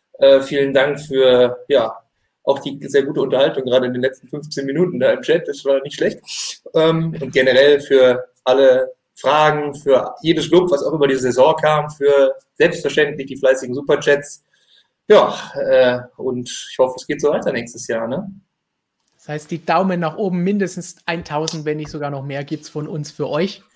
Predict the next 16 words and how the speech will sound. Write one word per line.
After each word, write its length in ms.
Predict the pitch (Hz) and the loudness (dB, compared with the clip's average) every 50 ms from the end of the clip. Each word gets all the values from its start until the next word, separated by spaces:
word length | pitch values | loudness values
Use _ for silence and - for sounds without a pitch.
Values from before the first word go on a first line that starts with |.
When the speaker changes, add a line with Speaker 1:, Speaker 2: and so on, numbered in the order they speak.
| _ _ _ _ _ _ _ _ _ _ _ | _ _ _ _ _ _ _ _ _ _ _
Speaker 2:
Und 500 | - 220 170 160 156 156 - - _ - | -10 -6 -4 -4 -4 -6 -8 -10 _ -2
deswegen, 540 | 175 202 214 - 170 165 175 190 190 190 156 | -2 -2 -2 -2 -2 -2 -2 0 -2 -2 -2
weil 160 | 156 156 170 | -2 -2 -2
ihr 80 | 165 151 | -4 -4
die 140 | 156 147 | -6 -8
tausend 440 | 151 - - 151 185 190 - 156 - | -8 -6 -6 -6 -6 -6 -8 -10 -10
schon 180 | - 156 147 147 | -10 -10 -10 -10
einmal 260 | 139 156 151 139 131 | -10 -8 -8 -8 -8
gebracht 640 | 127 123 - 131 123 135 196 - - - - - - | -8 -10 -12 -10 -8 -8 -8 -8 -10 -20 -20 -18 -12
habt, 400 | - 113 - 214 - - - _ _ _ _ _ _ _ | -6 -6 -6 -6 -6 -18 -20 _ _ _ _ _ _ _
jetzt 200 | - 175 170 - | -16 -14 -14 -10
leider 280 | 147 139 143 185 208 196 | -6 -6 -4 -4 -4 -4
anscheinend 340 | 185 170 - 180 170 165 - | -6 -6 -6 -8 -8 -8 -10
bislang 320 | 196 185 - 170 160 156 | -10 -8 -6 -6 -6 -4
noch 160 | 156 147 139 | -4 -6 -4
nicht, 380 | 143 170 226 220 - - - | -4 -6 -6 -6 -8 -14 -20